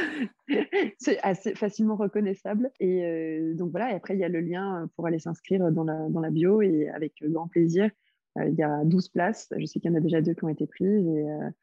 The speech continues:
et, et voilà. Et ça, ça sera aussi, je pense, une autre étape, euh, de se dire, voilà, on a fait un cercle, j'ai fait, j'ai proposé une première tente rouge en digital. Maintenant, le fait de se retrouver dans le même espace et d'être, euh, toutes les unes aux côtés des autres,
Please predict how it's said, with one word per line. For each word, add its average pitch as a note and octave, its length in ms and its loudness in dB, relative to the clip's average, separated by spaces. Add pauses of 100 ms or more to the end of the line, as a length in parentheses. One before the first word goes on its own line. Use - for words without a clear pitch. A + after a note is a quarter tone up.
(420)
et, D#3 320 -2
et D#3+ 40 0
voilà. A#3 200 2
Et F#3+ 60 2
ça, F3 200 -2
ça E3 100 -4
sera F3 220 -2
aussi, A3 280 0
je G3+ 80 -2
pense, G3 220 -2
une F#3 140 2
autre F#3 180 -4
étape, G#3+ 360 -4
euh, E3+ 120 -2
de E3+ 140 -4
se D#3 40 -2
dire, G3+ 140 0
voilà, G3+ 300 0
on E3 80 -6
a D#3+ 60 -8
fait F3+ 140 -10
un F3 100 -6
cercle, E3+ 440 -4
j'ai E3 140 -2
fait, - 220 -4
j'ai D#3 120 -14
proposé F3 320 -8
une F3 60 -10
première F3 240 -4
tente F3 180 -6
rouge E3+ 180 0
en D#3+ 80 -2
digital. F3 540 0 (600)
Maintenant, E3+ 220 4
le F#3 120 2
fait F#3 120 0
de F3 100 4
se - 80 -8
retrouver F3 260 0
dans F3 100 0
le E3+ 60 2
même F3 160 0
espace F#3+ 440 -2
et E3 60 2
d'être, E3 320 -4
euh, D#3+ 380 0
toutes F#3+ 180 -4
les F3 240 0
unes F3+ 180 -4 (140)
aux F#3+ 80 -2
côtés F#3+ 320 0
des E3+ 240 0
autres, - 300 -2